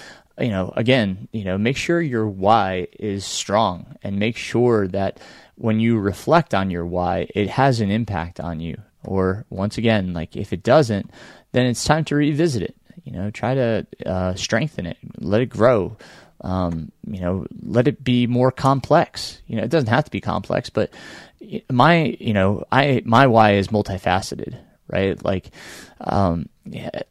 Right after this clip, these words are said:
one is I have the <laughs> opportunity, obviously, to run, run Western States. There's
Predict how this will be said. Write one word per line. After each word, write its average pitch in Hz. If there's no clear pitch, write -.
one 113
is 107
I 110
have 104
the 95
<laughs> -
opportunity, 113
obviously, 101
to 95
run, 92
run 104
Western 92
States. -
There's 95